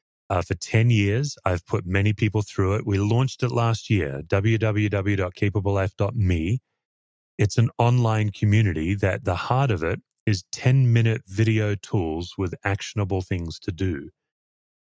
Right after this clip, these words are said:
Not only do you take in content and be self-aware, but then you actually embody it and try things.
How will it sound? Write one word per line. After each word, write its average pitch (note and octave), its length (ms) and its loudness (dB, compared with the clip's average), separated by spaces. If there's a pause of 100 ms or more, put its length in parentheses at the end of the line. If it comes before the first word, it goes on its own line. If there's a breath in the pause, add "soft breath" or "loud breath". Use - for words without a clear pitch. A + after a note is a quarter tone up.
(160)
Not A2 200 4
only A#2 440 2
do G#2+ 200 -2
you G2+ 500 0
take - 340 0
in A2 160 2
content G2 600 -2 (180)
and F2+ 240 -4
be F2+ 120 0
self-aware, F#2+ 640 -2
but F#2 240 -4
then A2+ 200 2
you G#2 160 2
actually G2 480 -2
embody F#2+ 540 0
it E2 180 -2
and E2+ 200 -6
try F#2+ 260 0
things. - 420 -8